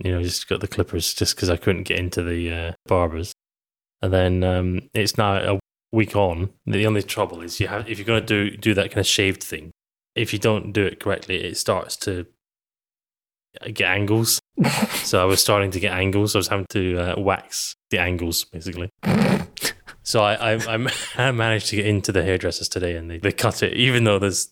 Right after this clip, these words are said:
Speaker 1: next to nothing of it left.
Speaker 2: They
Speaker 1: Yeah.
Speaker 2: fixed it. Right then, gentlemen, shall we end the recording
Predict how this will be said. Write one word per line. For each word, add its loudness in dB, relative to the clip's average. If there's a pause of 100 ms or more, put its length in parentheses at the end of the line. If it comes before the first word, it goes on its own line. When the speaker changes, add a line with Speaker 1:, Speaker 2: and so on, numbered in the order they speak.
Speaker 1:
next 2
to 4
nothing 2
of 0
it 0
left. 0
Speaker 2:
They 0
Speaker 1:
Yeah. -2
Speaker 2:
fixed -2
it. -4 (1700)
Right 6
then, 6
gentlemen, 4
shall 4
we 0
end 2
the -4
recording 4